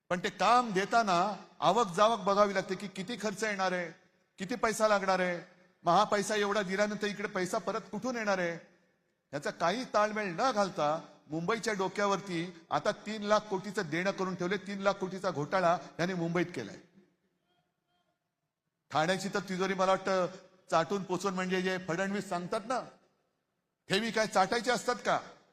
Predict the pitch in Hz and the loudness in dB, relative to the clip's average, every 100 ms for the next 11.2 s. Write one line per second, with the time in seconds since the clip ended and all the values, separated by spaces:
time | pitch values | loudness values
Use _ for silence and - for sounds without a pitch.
0 | _ _ _ _ - 170 196 202 202 - | _ _ _ _ 0 2 2 0 -2 0
1 | 170 202 202 214 208 208 214 170 175 214 | 0 0 -2 -4 -4 -2 -2 0 0 2
2 | 208 202 202 208 202 196 180 202 202 - | 2 0 0 2 2 2 -2 -4 -6 -16
3 | _ _ - 170 214 226 196 202 220 220 | _ _ -2 0 0 -2 0 4 8 8
4 | 185 - - - 185 220 226 240 196 220 | 6 -2 -12 -4 0 0 2 -2 4 4
5 | 214 233 214 208 220 202 175 175 160 135 | 4 0 -4 -4 0 0 2 0 -2 -6
6 | 95 - _ _ _ _ _ _ _ _ | -10 -14 _ _ _ _ _ _ _ _
7 | _ _ _ _ _ _ _ _ _ _ | _ _ _ _ _ _ _ _ _ _
8 | _ _ 101 180 226 220 220 165 208 226 | _ _ -2 4 4 4 2 4 4 2
9 | 220 214 208 202 233 214 208 220 214 214 | 0 4 4 4 0 -2 2 6 6 4
10 | 202 220 180 208 214 - 196 208 208 202 | 0 -2 2 2 2 -2 -2 0 0 0
11 | 196 | 0